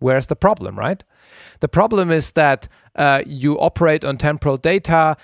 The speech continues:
you get new versions of this stuff every year, you have to do basically semantic version checking between subsequent versions to make sure the,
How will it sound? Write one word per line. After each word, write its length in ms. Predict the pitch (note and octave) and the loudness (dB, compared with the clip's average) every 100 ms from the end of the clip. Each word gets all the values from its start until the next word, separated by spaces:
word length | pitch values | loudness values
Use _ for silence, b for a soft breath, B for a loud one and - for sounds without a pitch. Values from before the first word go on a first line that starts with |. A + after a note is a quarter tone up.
| b b | b b
you 120 | C#3+ | -2
get 300 | D#3 C#3 - | 0 -2 0
new 160 | D3 | -4
versions 500 | D3+ C3 E3 E3+ D#3+ | 0 2 2 0 -2
of 140 | D#3 D3 | -4 -2
this 140 | D3+ | -4
stuff 280 | - D3+ C#3+ - | -2 -2 -2 -4
every 300 | D3+ B2+ B2+ | -4 -2 -2
year, 500 | B2 G3 F#3+ F3 E3 b b | 0 0 2 0 -2 b b
you 140 | C#3+ | -2
have 180 | D3+ D3+ | 0 -2
to 100 | D#3+ | -4
do 140 | C#3 | -2
basically 440 | C3+ D3+ D#3 D3 C#3 | 0 0 0 -2 -2
semantic 480 | - C3 C#3 C3 A2+ | -2 -4 -4 -6 -4
version 460 | B2 F3 D#3+ D#3 - | 0 0 -2 -6 -2
checking 560 | E3+ D#3 - C#3 C#3 - b - | 0 0 0 0 -2 -8 b -8
between 440 | C3 C3+ D3+ D3 | -6 -2 0 0
subsequent 760 | - D3+ - D3+ - C3+ C3 | -2 -2 -2 -6 -4 -4 -4
versions 460 | - C#3+ D#3+ D#3 D3+ | -6 0 0 0 -4
to 100 | D3 | -2
make 200 | C3 B2+ | -2 -2
sure 220 | - C#3+ | 0 0
the, 260 | B2+ B2 | 0 0